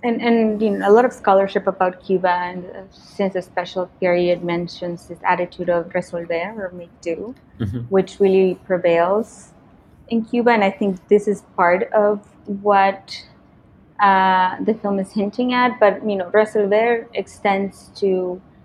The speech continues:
Speaker 1: even sex work, right? And the significant, and the, the role of Lari as a jinetero, this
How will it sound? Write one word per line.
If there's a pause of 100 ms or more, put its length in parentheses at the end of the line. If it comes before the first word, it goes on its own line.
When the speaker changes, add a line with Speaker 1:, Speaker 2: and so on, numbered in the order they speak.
(720)
Speaker 1:
even
sex
work, (160)
right?
And
the
significant,
and
the,
the
role
of
Lari
as
a
jinetero,
this